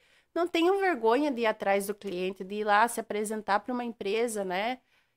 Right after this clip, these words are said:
É, fala, "Ó, eu faço isso, talvez a sua empresa precise do meu trabalho, converse." De, de todas as empresas que eu já fui, nenhuma não quis me receber, sabe?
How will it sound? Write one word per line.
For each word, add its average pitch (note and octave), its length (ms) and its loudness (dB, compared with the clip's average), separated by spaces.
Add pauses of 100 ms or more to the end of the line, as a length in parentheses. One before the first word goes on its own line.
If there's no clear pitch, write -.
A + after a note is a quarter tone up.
É, G#3+ 200 -2
fala, C4 500 6
"Ó, - 20 6
eu G#3 180 4
faço C4+ 400 2
isso, A#4 400 0
talvez B3 360 2
a C4+ 40 -2
sua C#4 140 -2
empresa C4+ 340 0
precise C4 460 -4
do C4 60 0
meu B3 160 0
trabalho, B3 600 0
converse." C#4+ 720 0
De, A#3 220 -4 (460)
de A#3+ 100 -2
todas D4 260 6
as F#4+ 280 2
empresas D4+ 440 4
que - 80 -4
eu C#4 80 2
já C4 140 4
fui, C#4 260 -2
nenhuma D#4 560 4
não C4+ 240 2
quis B3+ 300 -2
me B3 100 0
receber, G#3 500 -2
sabe? G3 460 -8